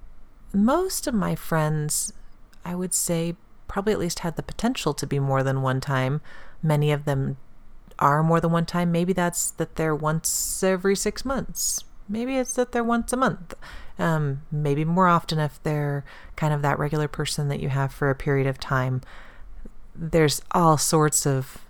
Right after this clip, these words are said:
you know, things that way too. Anyway, regular friends. I ended up, a-, and again, I hadn't played in a little while, so where I was like, "Oh, I feel like I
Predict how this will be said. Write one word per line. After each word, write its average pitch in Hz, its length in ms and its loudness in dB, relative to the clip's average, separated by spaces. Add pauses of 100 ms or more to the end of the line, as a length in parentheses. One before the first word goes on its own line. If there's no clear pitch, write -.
(200)
you 156 80 -6
know, 131 180 -2 (240)
things 143 280 0
that 170 180 6
way - 140 -4
too. 156 300 0 (1400)
Anyway, 220 600 6 (240)
regular 196 320 10
friends. - 380 -6 (600)
I 165 680 2
ended 156 260 2
up, 147 220 2 (420)
a-, - 100 -6 (160)
and 180 160 0
again, 170 500 0
I 151 60 4
hadn't 147 260 2
played 226 320 4
in 139 320 4
a 143 100 2
little 143 220 4
while, 143 240 6
so 156 180 6
where 151 200 6
I 147 40 6
was 147 180 0
like, 143 220 2
"Oh, 220 240 6 (400)
I 151 60 2
feel 151 180 4
like 156 180 4
I 131 220 2